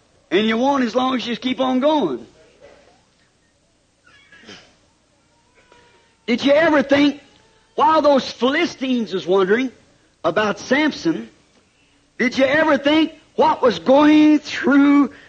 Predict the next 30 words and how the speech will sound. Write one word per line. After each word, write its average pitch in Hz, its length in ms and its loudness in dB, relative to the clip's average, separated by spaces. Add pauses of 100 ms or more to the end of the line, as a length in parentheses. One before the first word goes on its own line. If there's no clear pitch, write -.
Samson's 214 840 -4
mind? 131 160 -8 (2250)
What 330 160 2
do 330 80 6
you 302 140 6
think 294 260 0
was 208 160 2
going 262 320 2
through 254 240 0
that 240 340 -2 (400)
man's 202 680 -2
mind? 175 320 0 (2000)
I 294 220 2
believe 302 360 2
he 285 60 2
was 240 240 0
thinking, 294 540 0 (320)
while 262 220 2
he 285 60 4
was 262 180 0
there 277 200 2
yet 277 300 -2
total 226 340 2
blind, 233 760 0
never 254 300 2
to 262 100 2
have 254 220 -2
his 262 120 -4
sight 240 320 -2
again. 202 360 -4